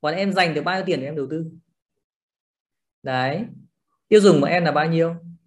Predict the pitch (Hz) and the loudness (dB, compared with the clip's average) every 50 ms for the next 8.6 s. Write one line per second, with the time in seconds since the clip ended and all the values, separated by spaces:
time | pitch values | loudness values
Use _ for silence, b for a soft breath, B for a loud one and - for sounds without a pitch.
0 | _ _ _ _ _ _ _ _ _ _ _ _ 240 233 - 196 165 156 160 - | _ _ _ _ _ _ _ _ _ _ _ _ -6 0 2 2 4 4 4 2
1 | 139 151 160 165 170 170 165 160 165 180 220 214 208 208 202 202 - - 208 - | 2 0 0 0 0 0 0 0 0 0 0 0 0 -2 -4 -4 -4 -4 -4 -4
2 | 180 185 202 196 202 175 165 165 175 175 190 208 214 220 214 202 196 190 190 196 | -2 -2 -2 -2 0 -2 0 0 0 0 0 0 -2 -2 -4 -4 -8 -8 -6 -6
3 | 185 175 175 214 202 180 180 175 180 202 214 226 247 - _ _ _ _ _ _ | -6 -4 -4 -4 -4 -4 -4 -6 -8 -8 -8 -10 -14 -16 _ _ _ _ _ _
4 | _ _ _ _ _ _ _ _ _ _ _ _ _ _ _ _ _ _ _ _ | _ _ _ _ _ _ _ _ _ _ _ _ _ _ _ _ _ _ _ _
5 | _ _ _ _ _ _ _ _ _ _ _ _ _ _ _ _ _ _ _ _ | _ _ _ _ _ _ _ _ _ _ _ _ _ _ _ _ _ _ _ _
6 | - 131 127 127 127 127 147 175 180 175 - 214 226 220 220 208 202 233 214 214 | -16 -12 -8 -6 -6 -4 -6 -6 -8 -2 0 0 0 2 0 2 4 4 6 6
7 | 175 127 120 156 170 - 131 156 190 202 196 180 165 143 131 135 135 - - 143 | 4 4 2 2 0 0 0 0 0 0 0 0 -2 -2 -6 -8 -12 -14 -14 -10
8 | 139 147 151 143 147 160 160 175 175 175 175 165 | -8 -6 -6 -2 0 2 4 4 4 2 0 -2